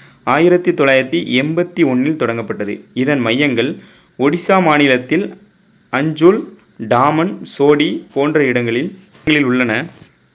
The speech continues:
இது இந்திய சுரங்கத்துறை அமைச்சகத்தின் கீழ் ஆயிரத்தி தொள்ளாயிரத்தி எண்பத்தொன்னாம் ஆண்டு பொதுத்துறை நிறுவனமாக உருவாக்கப்பட்டது. என் ஏ எல் சி ஓ அப்படிங்கிறது என்னது?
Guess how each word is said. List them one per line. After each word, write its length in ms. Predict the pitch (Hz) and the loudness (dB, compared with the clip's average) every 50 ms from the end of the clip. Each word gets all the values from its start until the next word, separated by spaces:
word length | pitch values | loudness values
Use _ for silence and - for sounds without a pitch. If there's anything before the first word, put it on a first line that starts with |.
| _ - | _ -8
இது 460 | 123 135 135 135 127 147 190 196 - | -8 -2 0 0 0 0 -2 -6 -6
இந்திய 500 | - 127 143 165 175 175 170 170 180 190 190 - | -6 -6 -4 -4 -4 -2 0 0 0 0 -4 -6
சுரங்கத்துறை 520 | 139 135 151 165 170 165 165 156 147 147 139 | -4 -2 -2 0 0 -2 0 0 0 0 0
அமைச்சகத்தின் 640 | 127 131 127 127 127 139 131 123 127 127 127 123 | -2 -4 -6 -4 -4 -4 -4 -4 -6 -6 -6 -6
கீழ் 260 | 117 - 127 139 165 - | -4 -6 -6 -6 -6 -8
ஆயிரத்தி 520 | - 113 120 135 143 156 151 147 147 151 | -6 -4 -4 -2 -2 -2 -2 -4 -4 -4
தொள்ளாயிரத்தி 400 | 147 139 135 131 131 127 127 131 113 117 | -4 -2 -2 -2 -2 -4 -4 -4 -4 -4
எண்பத்தொன்னாம் 520 | 127 139 156 156 156 156 147 143 131 120 117 | -2 -2 -2 -2 0 0 0 0 0 0 -2
ஆண்டு 400 | 113 113 113 139 175 - - - - _ _ _ _ _ _ _ _ _ - | -4 -2 -4 -4 -6 -6 -10 -16 -20 _ _ _ _ _ _ _ _ _ 0
பொதுத்துறை 640 | - 139 147 180 175 - 147 139 156 190 208 - - - _ _ _ - | 0 4 4 4 4 4 2 2 2 0 -2 -8 -20 -20 _ _ _ -8
நிறுவனமாக 720 | 123 123 135 151 170 180 175 156 135 120 113 113 135 160 | -4 0 2 2 4 4 2 2 2 0 0 0 0 0
உருவாக்கப்பட்டது. 680 | 143 123 117 117 110 104 110 110 104 - 92 - - - - _ _ _ _ _ _ _ _ _ _ _ _ _ _ _ _ _ _ _ _ _ _ _ _ _ _ _ _ _ _ _ - _ _ _ _ _ _ _ | 0 0 0 -2 -2 -2 -4 -8 -8 -8 -8 -12 -12 -16 -20 _ _ _ _ _ _ _ _ _ _ _ _ _ _ _ _ _ _ _ _ _ _ _ _ _ _ _ _ _ _ _ -20 _ _ _ _ _ _ _
என் 360 | - 117 120 123 131 143 147 151 | -6 -2 -2 0 0 0 2 2
ஏ 280 | 156 156 147 131 135 | 2 2 4 2 2
எல் 40 | 156 | 0
சி 240 | 151 - - 135 135 | 0 -4 -6 -4 -2
ஓ 160 | 131 147 143 | 0 2 2
அப்படிங்கிறது 380 | 131 113 120 117 113 117 127 131 120 | 2 0 0 -4 -2 -2 -2 -2 -4
என்னது? 380 | 113 113 131 170 208 - - | -4 -6 -6 -6 -8 -10 -16